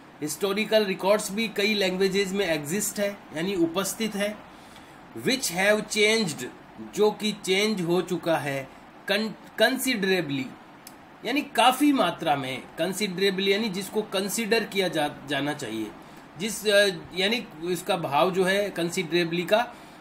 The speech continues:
काफ़ी मात्रा में, काफ़ी मात्रा में वो जो language है जिनमें कि वो, अ, historical records exist हैं, पाए जाते हैं, वो जो languages हैं जिनमें वो records लिखे गए हैं वो काफ़ी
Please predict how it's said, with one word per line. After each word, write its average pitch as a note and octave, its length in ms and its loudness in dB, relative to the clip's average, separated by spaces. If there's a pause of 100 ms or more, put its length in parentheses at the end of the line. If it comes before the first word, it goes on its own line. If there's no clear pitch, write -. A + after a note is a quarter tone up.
(360)
काफ़ी A3+ 340 4
मात्रा C#3 380 -2
में, G#2 120 -10 (840)
काफ़ी A#3+ 300 6
मात्रा C4+ 440 4
में C#4 360 2 (140)
वो G#3+ 180 -2
जो A#3+ 120 -2
language G3 600 2
है G#3+ 300 2
जिनमें G3+ 400 2
कि G#3+ 160 -6
वो, G3+ 340 2 (400)
अ, D#3 200 -2
historical G3+ 880 2 (360)
records F#3 680 0
exist D#3 540 -2
हैं, F#3 380 -2
पाए E3 240 2
जाते F3 340 -2
हैं, A3+ 380 -2 (340)
वो G#3+ 220 0
जो D4+ 120 2
languages A3 680 2
हैं A3+ 200 0
जिनमें A3+ 300 2
वो A3+ 200 2
records F#3+ 520 0
लिखे F#3+ 280 2
गए F3+ 140 0
हैं G#3 180 2
वो G#3+ 200 2
काफ़ी G3 560 0